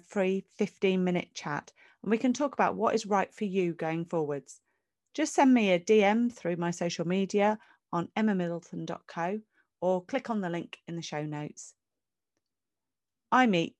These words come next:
lots of women who dream of setting up their own businesses, but are finding it difficult to navigate those first steps and often don't know where to start,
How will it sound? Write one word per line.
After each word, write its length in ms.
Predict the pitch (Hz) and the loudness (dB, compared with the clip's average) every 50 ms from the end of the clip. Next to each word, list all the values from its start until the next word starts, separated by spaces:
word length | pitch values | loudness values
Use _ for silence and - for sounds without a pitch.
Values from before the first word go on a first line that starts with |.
| _ _ _ | _ _ _
lots 460 | - 202 202 202 208 - - - - 214 | -2 0 2 4 4 2 2 0 -6 -8
of 120 | 185 - | -4 -2
women 320 | 180 165 160 156 151 147 | -2 -2 0 -2 -6 -6
who 220 | 147 139 160 165 156 156 | -8 -8 -10 -10 -10 -10
dream 480 | - - 180 196 196 208 208 208 214 208 | -14 -4 0 2 2 4 4 2 2 0
of 120 | 196 185 | -2 -4
setting 340 | - - 180 - - 175 170 | -6 -8 -8 -6 -6 -8 -8
up 100 | - - | -8 -6
their 140 | - - 175 | -4 -4 -2
own 160 | 170 170 160 | -2 -2 -2
businesses, 540 | 160 156 151 - 156 151 - - 156 147 - _ - - - - _ _ | -4 -6 -6 -6 -8 -8 -6 -6 -6 -6 -8 _ -20 -20 -20 -20 _ _
but 100 | - - | -2 -2
are 120 | - - - | -2 0 2
finding 320 | 220 214 214 208 220 196 | 4 4 6 4 4 2
it 160 | 190 - - | 2 0 2
difficult 540 | - 240 226 - 247 240 - 254 240 - - | 2 2 2 2 -2 -2 0 0 0 0 -2
to 100 | - 220 | -4 -4
navigate 560 | 196 196 208 208 - 214 208 220 214 208 - | -2 0 0 0 -2 -2 -2 -2 -2 -2 -2
those 240 | - 196 196 190 - | -4 -4 -4 -4 -6
first 280 | - - 196 196 - - | -4 -2 -2 -2 -4 -4
steps 380 | - 175 165 - - - - _ - - _ _ _ _ _ _ | -4 -2 -2 -2 -4 -8 -18 _ -20 -20 _ _ _ _ _ _
and 240 | - 214 208 - - - - | -6 -6 -6 -6 -10 -4 -2
often 420 | - 277 269 - - 269 226 214 | 0 0 0 -2 -2 -2 0 0
don't 200 | 208 233 - - | 0 -2 -4 -4
know 100 | 196 190 | -4 -4
where 160 | 175 180 170 | -4 -4 -4
to 140 | 175 - - | -4 -8 -14
start, 580 | - - - - 269 262 254 254 247 - - | -18 -10 -4 -2 0 2 4 2 2 0 -2